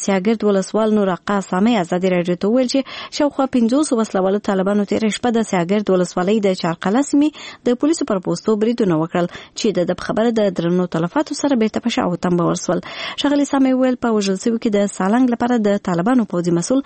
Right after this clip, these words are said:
قریمناف هم شامل دی. وسلوالو طالبانو تر اوسه په دې اړه څه نه دي ویلي. بل خوا په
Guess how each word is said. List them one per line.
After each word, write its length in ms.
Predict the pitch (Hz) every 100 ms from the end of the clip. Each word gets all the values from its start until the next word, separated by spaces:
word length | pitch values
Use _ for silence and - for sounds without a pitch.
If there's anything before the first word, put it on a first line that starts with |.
| - - _ 180
قریمناف 500 | 175 180 214 214 -
هم 300 | 196 - 208
شامل 340 | - 185 175 165
دی. 60 | 170 - - -
وسلوالو 500 | - 196 - 175 175 170
طالبانو 340 | 175 185 254 254
تر 100 | 220
اوسه 160 | 214 -
په 60 |
دې 80 | 196 185
اړه 100 | 185 -
څه 160 | 170
نه 80 | 170
دي 80 | 170
ویلي. 220 | 170 170 - _ _ _ - _ - - - - - - - - - -
بل 120 | 339
خوا 240 | 330 240 208
په 240 | 247 254